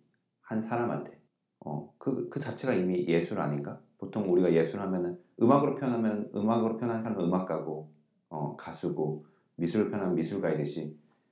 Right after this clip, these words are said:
어, 사랑하는 둘은, 어, 둘만의 어떤 예술을 하고 있는 게 아닌가라는 생각을 해봤어.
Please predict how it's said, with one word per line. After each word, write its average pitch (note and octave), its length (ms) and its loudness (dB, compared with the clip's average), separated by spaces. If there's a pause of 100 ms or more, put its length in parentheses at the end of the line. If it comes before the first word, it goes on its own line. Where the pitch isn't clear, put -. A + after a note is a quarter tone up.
(720)
어, D3 260 -8
사랑하는 E3 520 2
둘은, G2 540 0 (520)
어, D2+ 560 -2
둘만의 B2+ 480 4
어떤 E2 320 0
예술을 E2 420 2
하고 A2+ 180 2
있는 G2 220 4
게 F2+ 60 -2
아닌가라는 D2 500 -2
생각을 D2+ 360 -8
해봤어. E2+ 300 -16